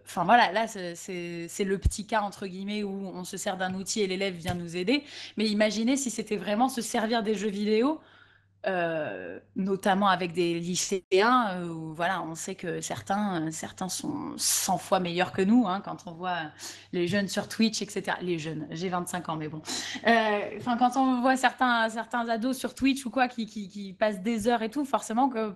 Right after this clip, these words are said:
comparé à eux, euh, on se sent parfois incompétent. Donc vraiment, il y a ce, il peut y avoir aussi ce malaise, euh, là qui est présent chez certains. Mais, euh, de manière générale, c'est souvent, c'est souvent le premier point. Euh, Eline le dit aussi, hein, certains parents et collègues ne veulent pas entendre parler des écrans.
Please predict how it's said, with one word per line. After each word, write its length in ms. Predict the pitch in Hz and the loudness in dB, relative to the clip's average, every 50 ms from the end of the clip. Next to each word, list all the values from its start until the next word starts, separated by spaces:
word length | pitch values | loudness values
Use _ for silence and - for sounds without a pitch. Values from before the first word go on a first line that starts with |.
| - - | -10 -8
comparé 420 | - 208 202 - 202 190 202 202 | -6 -6 -2 2 2 2 4 4
à 120 | 196 196 202 | 4 4 2
eux, 240 | 214 247 262 247 180 | 2 2 2 0 0
euh, 120 | 170 165 - - - - - - - - - _ _ | -2 -4 -8 -14 -16 -14 -14 -14 -14 -16 -20 _ _
on 120 | - 214 214 | -10 -10 -8
se 100 | 214 214 | -6 -2
sent 160 | 240 262 262 | 0 0 0
parfois 340 | 262 226 - - - 247 233 | 0 -2 -4 -2 -4 -4 -4
incompétent. 500 | 226 233 226 214 214 233 220 - 220 208 | -4 -6 -8 -6 -6 -6 -4 -4 -4 -4
Donc 180 | 208 214 214 208 | -4 -4 -4 -4
vraiment, 220 | 220 226 240 254 | 0 2 4 4
il 80 | 302 311 | 4 6
y 60 | 262 | 4
a 40 | 220 | 4
ce, 160 | 220 - 240 233 226 220 214 214 208 | 2 0 -2 -2 0 0 -2 -2 -2
il 80 | 226 208 | -2 0
peut 100 | 254 294 | 2 4
y 60 | 277 | 4
avoir 220 | 254 220 254 240 | 4 4 4 2
aussi 260 | 247 240 240 - 277 262 | 2 0 -2 -2 -4 -4
ce 140 | 269 - | -2 -2
malaise, 500 | 240 220 220 208 208 214 220 226 214 202 202 | 0 0 2 2 2 2 0 0 0 -2 -4
euh, 220 | 190 180 180 180 | -2 -2 -2 -2
là 180 | 185 190 190 196 | 0 0 0 0
qui 200 | 196 - - 202 | -2 -2 -2 -2
est 40 | 190 | -2
présent 360 | - - 208 202 185 202 208 | -2 -4 -4 -4 -2 -4 -4
chez 160 | 208 - 196 | -4 -4 -6
certains. 380 | - - 175 - - 170 156 - - - - - - - - - | -4 -4 -4 -4 -4 -6 -6 -6 -10 -14 -12 -12 -12 -8 2 4
Mais, 280 | 220 233 233 226 220 214 | 6 6 6 6 4 4
euh, 180 | 208 202 196 180 | 2 2 2 0
de 160 | 170 196 220 | -2 -4 -2
manière 260 | 214 214 202 220 214 | -2 0 0 -2 -2
générale, 340 | 208 220 208 214 214 233 233 | -2 -2 -2 0 0 0 0
c'est 140 | - - 202 | -2 -6 -8
souvent, 480 | - - 190 180 202 202 196 190 185 | -8 -8 -8 -6 -4 -2 -2 -2 -4
c'est 140 | 180 - 185 | -4 -6 -10
souvent 240 | - 196 180 185 185 | -8 -6 -4 -4 -4
le 40 | 180 | -4
premier 300 | - - 180 180 180 165 | -4 -6 -4 -4 -6 -8
point. 380 | - - 170 160 135 156 - _ _ - - - - - - - - | -6 -6 -6 -4 -6 -8 -12 _ _ -20 -20 -20 -20 -20 -16 -4 0
Euh, 280 | 175 170 156 147 - - - - | 0 2 2 2 0 -2 2 4
Eline 360 | 196 202 180 202 208 196 185 | 4 4 4 2 0 0 2
le 120 | 185 185 | 0 0
dit 180 | 170 165 175 180 | 0 0 -2 -2
aussi, 300 | 180 180 - - 226 208 | -2 -2 -2 0 0 0
hein, 100 | 175 175 | 0 -2
certains 360 | 175 - - 175 - 185 170 | -2 -4 -4 -4 -2 -4 -4
parents 360 | - 175 175 170 185 190 196 | -2 -2 -4 -2 -2 -2 -2
et 100 | 190 180 | -2 -2
collègues 360 | - - 170 170 180 208 202 185 | -2 -4 -4 -2 0 -2 -2 -2
ne 100 | 180 165 | -4 -4
veulent 220 | 165 160 - - | -2 -4 -4 0
pas 140 | - 214 202 | 2 4 4
entendre 340 | 196 180 - - 202 202 202 | 4 2 -2 -2 -2 0 2
parler 240 | 190 165 160 180 | 2 2 2 0
des 220 | 180 190 185 175 190 | 0 -2 -2 -2 -2
écrans. 440 | - - - - 262 - - - | -4 -4 -4 -6 -6 -6 -8 -16